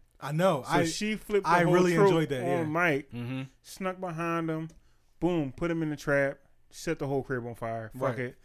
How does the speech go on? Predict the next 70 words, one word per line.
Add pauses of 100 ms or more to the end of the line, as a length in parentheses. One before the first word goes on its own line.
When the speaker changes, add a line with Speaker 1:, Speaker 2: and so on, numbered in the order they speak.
(300)
Speaker 2:
Let's
get
outta
Speaker 1:
But
Speaker 2:
here.
Speaker 1:
it
wasn't
a
regular
fire.
She
had
Speaker 2:
No,
Speaker 1:
gas,
Speaker 2:
no,
she
Speaker 1:
gas
Speaker 2:
had
Speaker 1:
line
set
up
and
shit.
It
was
Speaker 2:
Sh-, (540)
the
crib
was
a
booby
trap
Speaker 1:
It
Speaker 2:
to
Speaker 1:
was
a
Speaker 2:
trap
Speaker 1:
whole
Speaker 2:
him
Speaker 1:
booby
Speaker 2:
in.
Speaker 1:
trap,
Speaker 2:
She
had
Speaker 1:
yeah.
Speaker 2:
these
crazy
bars
come
out
of
the
Speaker 3:
Yeah,
Speaker 2:
wall
Speaker 3:
that
was
crazy.
Like,
Speaker 2:
and
lock
him
in
the
fucking
basement. (160)
Speaker 3:
were
they,
Speaker 2:
So,
Speaker 3:
like,
sharp